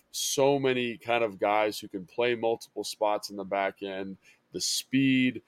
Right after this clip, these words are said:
on the edges, the physicality inside. And, uh, you know, the, I think the one weakness of this defense is the linebackers, and that's what Kyle is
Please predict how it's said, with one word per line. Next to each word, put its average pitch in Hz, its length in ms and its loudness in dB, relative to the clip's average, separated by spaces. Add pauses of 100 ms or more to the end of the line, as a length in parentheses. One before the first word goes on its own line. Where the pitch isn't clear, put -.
(200)
on 104 160 -2
the 110 180 -2
edges, 110 440 2
the 80 80 -12
physicality 123 840 4
inside. 104 800 2 (400)
And, 101 420 0
uh, 92 420 4 (100)
you 123 120 -4
know, 107 140 4
the, 98 260 -2
I 104 40 -6
think 117 160 -4
the 98 80 -2
one 113 280 2
weakness 120 360 -4
of 110 80 -2
this 104 120 -4
defense 110 400 -8
is 87 80 -16
the 92 80 -4
linebackers, 110 720 2
and 95 80 -6
that's 98 180 -2
what 95 120 -6
Kyle 95 320 4
is 90 120 -4